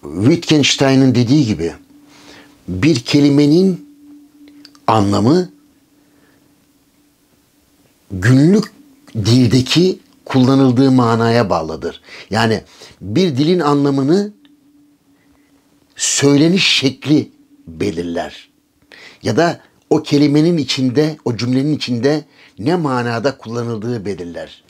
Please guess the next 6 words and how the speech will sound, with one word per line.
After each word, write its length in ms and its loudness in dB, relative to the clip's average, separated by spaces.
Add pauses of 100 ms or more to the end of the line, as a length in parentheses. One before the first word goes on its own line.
(360)
Büyük 500 -6
usta 260 -2
mutlaka 680 -6 (600)
vicdanı 720 -4 (1120)
kalpte 680 -4 (640)
zannediyordu. 880 -10